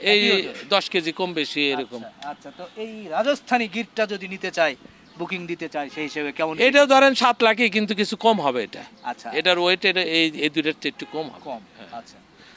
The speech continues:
Speaker 2: সাত
Speaker 1: আসলে
Speaker 2: লাখই?
Speaker 1: কি শোনেন,
Speaker 2: হ্যাঁ।
Speaker 1: যখনই পাঁচশো কেজির উপরে আপনি ইয়েতে যান, সাদেক অ্যাগ্রোতে যান,
Speaker 2: জি।
Speaker 1: ওরা যে পাঁচশো কেজির উপরে একটা
Speaker 2: হ্যাঁ।
Speaker 1: দাম ধরছে উপরে, হাকসা বাউ, আসলে কিন্তু এমনি কিন্তু করে নাই।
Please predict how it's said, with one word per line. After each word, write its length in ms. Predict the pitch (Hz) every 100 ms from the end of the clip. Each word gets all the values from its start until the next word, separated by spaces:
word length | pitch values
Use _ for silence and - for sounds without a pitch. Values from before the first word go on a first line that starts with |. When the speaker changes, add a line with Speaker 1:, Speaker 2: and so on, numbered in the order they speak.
| -
Speaker 2:
সাত 140 | - 190
Speaker 1:
আসলে 220 | 202 226
Speaker 2:
লাখই? 120 | 285
Speaker 1:
কি 60 | 349
শোনেন, 380 | - 233 180 113
Speaker 2:
হ্যাঁ। 160 | - 131 - - - - - -
Speaker 1:
যখনই 380 | 185 190 262 285
পাঁচশো 380 | 240 208 -
কেজির 340 | 220 247 240 233
উপরে 260 | 196 190
আপনি 320 | 160 156 170 185
ইয়েতে 440 | 202 202 185 170
যান, 180 | 156 143
সাদেক 320 | - 151 156
অ্যাগ্রোতে 440 | 147 123 123 123
যান, 180 | 120 107 87 -
Speaker 2:
জি। 80 | 131 - - -
Speaker 1:
ওরা 260 | 156 175
যে 120 | 180 196
পাঁচশো 320 | 202 190 180
কেজির 320 | 185 185 202
উপরে 360 | 202 190 196 214
একটা 340 | 143 143 147
Speaker 2:
হ্যাঁ। 100 | 156
Speaker 1:
দাম 260 | 143 156 160
ধরছে 460 | 143 135 - 156 - - - -
উপরে, 340 | 185 170 110 95 -
হাকসা 340 | 135 - 170
বাউ, 200 | 117 98 - - -
আসলে 340 | 143 - 202
কিন্তু 300 | 220 208 180
এমনি 340 | 208 180 156 156
কিন্তু 240 | 170 147 139
করে 200 | 131 113
নাই। 120 | 92